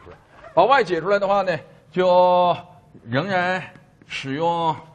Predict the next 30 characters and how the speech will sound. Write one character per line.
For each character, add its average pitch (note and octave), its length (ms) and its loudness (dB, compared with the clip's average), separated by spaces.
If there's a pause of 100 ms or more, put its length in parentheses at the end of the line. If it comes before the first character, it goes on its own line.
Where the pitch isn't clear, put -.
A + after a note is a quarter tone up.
(160)
老 A#2+ 220 2
的 C3 80 -6
游 C#3 140 -4
戏 D#3 160 -10
办 C#3 200 0
法， G#2 180 -14
我 A#2 100 -6
们 C#3+ 60 -6
把 C3+ 100 -6
它 C3 120 -10
写 A#2+ 160 -12
成 A#2 160 -10
什 B2 60 -6
么 B2 60 -10
呢？ C3 120 -12
就 A#2 120 -12
是 G#2+ 80 -14
d D#3 540 -6 (400)
D D#3+ 160 -6
T， E3 420 -8 (360)
然 A2 200 -6
后 B2+ 100 -8
是 A2+ 80 -14
Y A#2 260 -4
T。 - 200 -14 (480)
那 C3+ 100 -8
么 C3 60 -4
现 D3 240 -10
在 E3 220 -8
呢， D3 160 -10